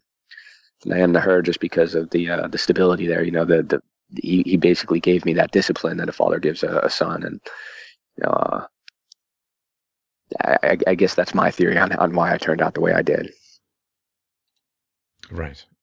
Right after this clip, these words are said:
Speaker 2: Right. Okay. Is there anything else you wanted to add?
Speaker 1: Uh, no, I, I would, uh, I would love to hear a little bit about it, uh, from your perspective.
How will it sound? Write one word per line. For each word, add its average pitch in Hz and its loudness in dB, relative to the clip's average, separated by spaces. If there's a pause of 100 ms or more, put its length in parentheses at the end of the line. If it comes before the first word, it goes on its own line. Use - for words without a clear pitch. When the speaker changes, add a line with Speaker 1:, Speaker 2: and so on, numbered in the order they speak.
(300)
Speaker 2:
Right. 82 -4
Okay. 92 -2 (440)
Is - 0
there 127 6
anything 113 4
else 107 2
you 117 -2
wanted 110 2
to 117 -2
add? 185 -12 (1500)
Speaker 1:
Uh, 113 4
no, 101 2
I, 92 4
I 87 4
would, 87 4
uh, 85 4
I 80 0
would 85 0
love 87 2
to 90 2
hear 90 2
a 85 4
little 85 2
bit 85 2
about 85 -2
it, 82 0
uh, 71 -4
from 85 -6
your 87 4
perspective. - -2